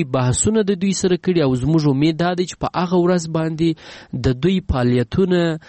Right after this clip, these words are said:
او همدارنګه د امنیت ساحه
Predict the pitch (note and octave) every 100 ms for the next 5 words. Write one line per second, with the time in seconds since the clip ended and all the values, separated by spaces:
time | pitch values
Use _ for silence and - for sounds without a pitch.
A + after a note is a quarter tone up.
0 | - - C3 B2+ B2+ C3 D3+ D#3 D3+ D3
1 | C#3+ D3+ - C3+ B2 B2+ F3 A3 - -
2 | E3+ D#3 D#3+